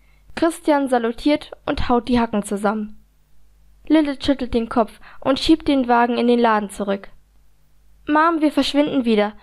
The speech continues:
Kommst du hier sicher klar?“ „Natürlich komme ich zurecht. Gehe ruhig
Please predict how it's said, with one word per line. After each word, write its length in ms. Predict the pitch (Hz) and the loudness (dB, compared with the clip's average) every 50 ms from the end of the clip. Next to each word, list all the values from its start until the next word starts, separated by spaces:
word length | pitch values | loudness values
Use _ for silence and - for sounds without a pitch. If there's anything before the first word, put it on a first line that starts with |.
| - _ - _ - - | -20 _ -20 _ -12 -4
Kommst 340 | - 285 285 294 - - - | 0 0 0 0 -2 -2 0
du 60 | 285 | 4
hier 160 | 254 262 240 | 4 4 4
sicher 320 | 247 262 277 - 359 320 | 2 -2 0 2 2 0
klar?“ 320 | - - - 240 247 294 392 - - - _ _ _ _ _ _ _ - _ - - - - - _ - - - | 0 0 0 2 2 2 0 -4 -14 -20 _ _ _ _ _ _ _ -20 _ -20 -20 -20 -20 -20 _ -12 -4 0
„Natürlich 540 | 349 381 370 - - 403 403 320 285 - - | 0 0 0 2 2 4 4 4 2 0 0
komme 260 | - 277 254 240 214 | 0 2 2 2 0
ich 180 | 220 208 - - | -2 -4 -6 -4
zurecht. 440 | - 220 208 202 202 202 - - - - - - - - - - - - - - - | -4 -2 0 -2 -4 -4 -8 -16 -20 -20 -20 -20 -20 -20 -20 -20 -20 -20 -16 -4 2
Gehe 280 | - 339 330 294 233 | 4 6 6 6 4
ruhig 340 | 220 208 220 208 208 233 - | 4 2 0 -2 -2 -2 -6